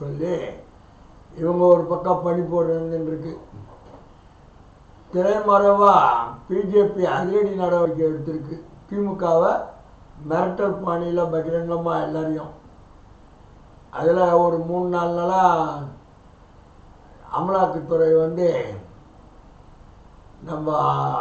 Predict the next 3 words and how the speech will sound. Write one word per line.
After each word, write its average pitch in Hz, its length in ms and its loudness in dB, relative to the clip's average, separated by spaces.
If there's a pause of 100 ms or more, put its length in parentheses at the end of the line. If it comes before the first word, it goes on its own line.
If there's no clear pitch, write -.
(140)
அரசாங்கத்தினுடைய 160 920 -4 (1500)
டாஸ்மார்க்கினுடைய 156 1400 -2 (840)
தலைமை 180 320 2